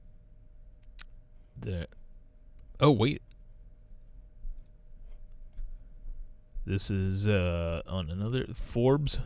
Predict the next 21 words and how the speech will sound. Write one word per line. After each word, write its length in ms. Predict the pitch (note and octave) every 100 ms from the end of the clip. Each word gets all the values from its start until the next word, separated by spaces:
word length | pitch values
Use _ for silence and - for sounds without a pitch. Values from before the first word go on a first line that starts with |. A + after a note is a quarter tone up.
| -
dot 220 | A2+ A2 -
com. 260 | B2+ C3
<laughs> 100 | A2 - - - - - - - - - - - - - - - - - - - - - - - - - - -
This 200 | - -
is 320 | - E2 - -
sometimes, 720 | C3 C3+ C#3+ C#3 C#3 C3 - -
doo-doo. 800 | C3 B2 C#3 C#3+ C#3 - - - -
No, 280 | A2 F#2+
it 40 | F#2
doesn't, 240 | G#2 G#2
still 400 | - - - A2
not 220 | G#2 F2+
talking 280 | - G2+ -
about, 440 | F#2+ F#2+ F#2+ F#2 - - - - - - - - - - - - - - - - - -
um, 480 | F#2+ E2+ E2+ E2+ F#2+ - - - - - - - - - - -
like, 240 | G2+ F#2+
if 120 | G2
it's 100 | -
been 220 | - G2+ G2+
held 200 | G2 G2+
up. 220 | A2+